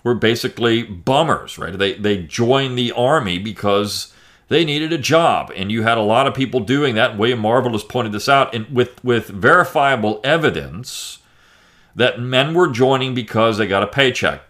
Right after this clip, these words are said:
Clay, Henry Clay Dean talks about the offices that were set up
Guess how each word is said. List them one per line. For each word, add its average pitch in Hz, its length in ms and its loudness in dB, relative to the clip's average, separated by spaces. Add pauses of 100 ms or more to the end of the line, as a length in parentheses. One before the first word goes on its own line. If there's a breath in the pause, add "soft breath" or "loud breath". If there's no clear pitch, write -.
Clay, 131 400 0
Henry 139 240 -2
Clay 110 240 0
Dean 131 240 -4
talks 110 300 -2
about 104 300 2
the 101 200 -4
offices 113 720 0
that 110 180 -2
were 110 80 -4
set 113 380 2
up 120 400 2